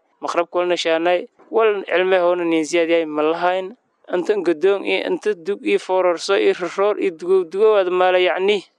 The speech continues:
ee le ka saabnayn. Ka bacdu khubana nasi. Madiina na shal qiibi ciidamadan ni dhahdari dad dhib u ee bilaa way hayn. Hani may buu insiyaanadii hore na ni dhaha qiibiyay. Howlgalkii kooda u naqaadni.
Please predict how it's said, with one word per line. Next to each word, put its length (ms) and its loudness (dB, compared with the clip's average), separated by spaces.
ee 120 0
le 160 2
ka 180 -2
saabnayn. 520 -2
Ka 120 -12
bacdu 380 -2
khubana 400 0
nasi. 360 -8
Madiina 480 0
na 80 0
shal 240 -2
qiibi 320 -6
ciidamadan 560 -2
ni 160 -6
dhahdari 480 -4
dad 220 -8
dhib 140 -8
u 120 2
ee 160 0
bilaa 320 2
way 160 -2
hayn. 380 -6
Hani 480 -2
may 160 0
buu 400 -2
insiyaanadii 640 -2
hore 180 0
na 120 -6
ni 200 -8
dhaha 220 -6
qiibiyay. 440 -4
Howlgalkii 500 -2
kooda 380 0
u 80 -2
naqaadni. 480 -4